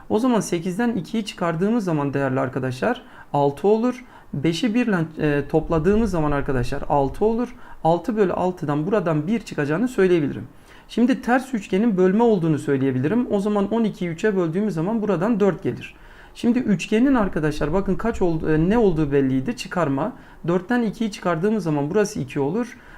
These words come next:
E, daire kutucuk da arkadaşlar şu şekilde çarpmaydı. Dörtten ikiyi çarptığımız zaman buranın sonucunun sekiz olduğunu söyleyebilirim. Şimdi buraya baktığımız zaman ters üçgen arkadaşlar bölmeydi bakın.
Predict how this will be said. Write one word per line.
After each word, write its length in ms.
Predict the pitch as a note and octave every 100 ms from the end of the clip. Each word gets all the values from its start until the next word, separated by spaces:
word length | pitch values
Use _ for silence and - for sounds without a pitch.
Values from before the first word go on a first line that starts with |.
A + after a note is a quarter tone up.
| -
E, 240 | D#3 D3+ D3+
daire 340 | A#3 A3 F3
kutucuk 420 | - G3 F#3 G3+
da 80 | F3
arkadaşlar 460 | E3 D3+ C#3+ - A#3
şu 180 | -
şekilde 360 | G3+ D#3 D3+ E3
çarpmaydı. 600 | - D#3+ D#3 C3+ C3+ C#3
Dörtten 340 | A3 A#3+ D#3+
ikiyi 280 | E3 - A#3
çarptığımız 480 | - D#3 D3 C#3 C3
zaman 340 | C#3 D3 A3+ B3 - - -
buranın 240 | A3 A3
sonucunun 480 | F#3 - G#3+ D3 G3+
sekiz 320 | C4 F#3+ G3
olduğunu 300 | F3 C#3+ B2+
söyleyebilirim. 560 | A#2+ A#2+ A#2 G#2+ G#2+ - - - - -
Şimdi 200 | - A#3+
buraya 240 | A#3 D4 A#3+
baktığımız 440 | G3 D#3+ D#3+ D3
zaman 280 | D3 F3+ B3
ters 320 | B3 B3 B3
üçgen 280 | G3+ - G#3
arkadaşlar 600 | G#3+ G#3 E3+ E3 A#3 G3
bölmeydi 540 | F3+ F#3 F#3+ E3+ C3
bakın. 400 | B2+ B2 D#3 A#3